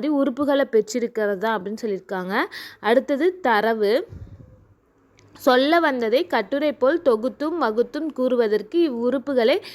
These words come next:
காரணம் அப்படின்னு சொல்லியிருக்காங்க. சொல்ல வந்ததை கட்டுரை போல். இப்ப நம்ம ஒரு கருத்து சொல்ல வரோம் அப்படின்னா அதுல எந்த ஒரு இடையூறும் இல்லாம கட்டுரை மாதிரி தொகுத்தும் வகுத்தும் சொல்றதுக்கு இந்த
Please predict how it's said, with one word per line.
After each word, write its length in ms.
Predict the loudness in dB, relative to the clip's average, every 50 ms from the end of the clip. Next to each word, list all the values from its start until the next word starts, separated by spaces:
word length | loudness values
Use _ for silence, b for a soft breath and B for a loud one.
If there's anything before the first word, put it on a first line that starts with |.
| B B B B B
காரணம் 500 | -2 0 2 4 4 4 2 0 -2 -4
அப்படின்னு 240 | -4 -4 -6 -6 -6
சொல்லியிருக்காங்க. 500 | -4 -4 -4 -4 -4 -6 -6 -6 -6 -8 -12 B B B B B B
சொல்ல 440 | B 0 2 2 4 4 4 2 2
வந்ததை 460 | 2 0 -2 0 0 0 0 0 0
கட்டுரை 480 | 0 0 -2 0 0 0 2 4 4 4
போல். 280 | 2 2 0 2 2 0 B B B B B B
இப்ப 180 | -14 -6 -4 -4
நம்ம 200 | -2 0 2 2
ஒரு 120 | 2 2
கருத்து 380 | 2 0 2 2 2 0 0 0
சொல்ல 320 | 2 2 2 2 2 2
வரோம் 320 | 0 0 0 0 0 -2 -2
அப்படின்னா 340 | -2 -2 -4 -4 -2 -2 -2 -2
அதுல 220 | -2 0 0 0 0 2 0
எந்த 340 | 0 0 0 -2 0 0 2
ஒரு 220 | 2 2 2 2
இடையூறும் 640 | 0 0 2 2 2 2 2 0 0 0 0 -2
இல்லாம 400 | -2 -2 -2 -2 -2 -2 -4 -4 -4
கட்டுரை 560 | -4 -4 -6 -4 -4 -4 -2 2 2 2 2
மாதிரி 400 | 0 -4 -4 -4 -2 -2 -2 -2
தொகுத்தும் 640 | 0 2 2 2 2 0 -2 -4 -2 -2 -2 -2 0
வகுத்தும் 560 | 0 -2 0 0 -2 -2 -2 -2 -6 -6 -2
சொல்றதுக்கு 640 | 0 0 2 2 2 0 0 0 -2 -4 -2 -4 -4 -2
இந்த 260 | -2 -2 -2 -2 -2